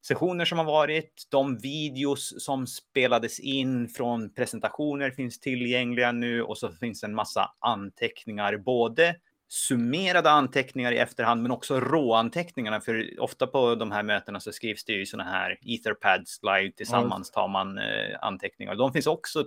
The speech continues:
Speaker 1: tillgängliga, så att här finns det att gräva ner sig om man inte fick en inbjudan men ändå är nyfiken på vad pratades det om under Wikimedia Summit.
Speaker 2: Och det är någon sorts, eh, mini-Wikimania eller en, en, eh, en Wikimania fast för de-, Wikimedia-föreningar?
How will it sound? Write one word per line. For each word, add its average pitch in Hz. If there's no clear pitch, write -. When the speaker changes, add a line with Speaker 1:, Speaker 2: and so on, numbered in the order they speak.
Speaker 1:
tillgängliga, 98
så -
att 107
här 143
finns 160
det 131
att 135
gräva 120
ner 139
sig 139
om 113
man 110
inte 113
fick -
en 113
inbjudan 117
men 101
ändå 101
är 101
nyfiken 107
på 98
vad 104
pratades 120
det -
om 95
under 98
Wikimedia 101
Summit. 104
Speaker 2:
Och 185
det 175
är 196
någon 180
sorts, -
eh, 156
mini-Wikimania 151
eller 135
en, 131
en, 131
eh, 120
en 147
Wikimania 170
fast -
för 127
de-, 127
Wikimedia-föreningar? 117